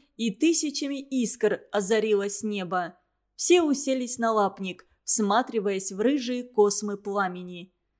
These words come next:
"Ну что, не пора ли провожать старика?" спросил Валерий. Ребята потянулись к рюкзакам, зазвенели кружками. Валерий раскупорил бутылку и поднял над головой.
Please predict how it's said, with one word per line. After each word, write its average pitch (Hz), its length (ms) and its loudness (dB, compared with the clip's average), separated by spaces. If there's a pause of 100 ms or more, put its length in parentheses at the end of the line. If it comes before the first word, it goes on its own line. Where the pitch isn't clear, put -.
(640)
"Ну 269 200 4
что, - 680 4
не 220 240 -2
пора 220 420 4
ли 320 140 2
провожать 269 560 0
старика?" 240 800 0 (500)
спросил 220 840 -2
Валерий. 196 680 2 (540)
Ребята 247 400 6
потянулись 302 580 -2
к - 60 -10
рюкзакам, 247 760 0 (220)
зазвенели 220 640 0
кружками. 196 880 -4 (200)
Валерий 214 540 4
раскупорил 233 760 2
бутылку 233 720 0 (180)
и 233 100 -2
поднял 220 420 2
над 254 220 -4
головой. 202 560 0